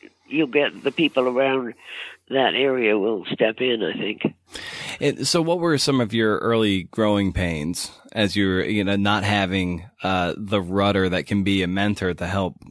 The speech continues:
Speaker 2: help kind of, uh, guide you in the right direction? Like, what were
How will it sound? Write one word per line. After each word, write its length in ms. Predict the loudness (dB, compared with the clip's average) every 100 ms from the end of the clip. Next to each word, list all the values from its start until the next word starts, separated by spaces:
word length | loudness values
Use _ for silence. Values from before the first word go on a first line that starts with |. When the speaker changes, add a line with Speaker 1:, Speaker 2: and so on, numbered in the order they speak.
| -20 _ -8
Speaker 2:
help 360 | -2 -2 -2
kind 240 | -2 -2 -2
of, 160 | -2
uh, 180 | -4 -4
guide 340 | -2 -2 0 -2
you 80 |
in 60 | -4
the 40 | -2
right 200 | -4 -4
direction? 400 | -4 -4 -4 -6
Like, 100 | -2
what 220 | 0 -2 -6
were 280 | -4 -2